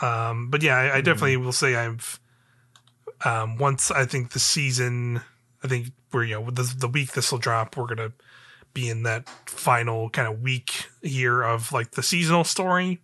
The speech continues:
Speaker 1: Um,
Speaker 2: Mm-hmm.
Speaker 1: because I think there's only, like, three or four things left in it from what, from what I, if I remember. It's like, you know, we only have a couple of things left. So I
Speaker 2: Yeah.
Speaker 1: think this will be the last week.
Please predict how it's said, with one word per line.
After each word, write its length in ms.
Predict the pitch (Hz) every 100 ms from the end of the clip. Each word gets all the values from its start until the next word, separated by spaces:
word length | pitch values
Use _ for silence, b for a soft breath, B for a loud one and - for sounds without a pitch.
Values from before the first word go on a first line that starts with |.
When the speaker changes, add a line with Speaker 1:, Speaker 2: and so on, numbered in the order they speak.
| b b b b b b b b _ -
Speaker 1:
Um, 80 | 123
Speaker 2:
Mm-hmm. 220 | 113 107
Speaker 1:
because 220 | 107 147 117
I 20 |
think 160 | 131
there's 160 | 123 113
only, 140 | 120
like, 160 | 113 107
three 180 | - 120
or 60 | 113
four 220 | 123 113
things 300 | 139 117 117
left 280 | 113 - 131
in 80 |
it 220 | 117 117 -
from 220 | - 120
what, 160 | 117
from 220 | 123 131 117
what 100 | 117
I, 80 |
if 200 | 117 -
I 80 | 120
remember. 520 | 113 110 117 117 110 - b b b b _
It's 160 | 127 -
like, 180 | 110 117 -
you 80 | 120
know, 160 | 110 117
we 80 |
only 120 | 120 113
have 80 | 113
a 60 |
couple 200 | 127 -
of 60 | 120
things 220 | 117 117
left. 140 | 117 117
So 160 | 120
I 20 |
Speaker 2:
Yeah. 60 | 113
Speaker 1:
think 160 | 139 123
this 120 | 117
will 80 | 123
be 120 | 120
the 100 | 113
last 460 | 113 110 - - -
week. 320 | 117 -